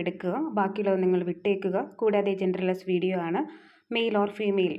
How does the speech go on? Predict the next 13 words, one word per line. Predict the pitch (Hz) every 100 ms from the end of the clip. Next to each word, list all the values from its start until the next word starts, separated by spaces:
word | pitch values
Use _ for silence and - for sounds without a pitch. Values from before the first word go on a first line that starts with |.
| 208
ആർക്ക് | 202 226 214
വേണമെങ്കിലും | 185 185 180 185 220 190
കാണാം. | 170 196 302 - - _ -
കൂടാതെ | 269 311 277 247 285
ഇതൊരു | 208 220 220
ടൈംലെസ് | 190 190 226 -
വീഡിയോ | 196 185 196 190
കൂടിയാണ്, | 180 190 170 165 277 277
നിങ്ങളത് | 269 285 320 320 269
എപ്പോൾ | - 330 330
കണ്ടാലും | 311 226 220 214 269
അപ്പോൾ | 208 214 202
മുതൽ | 185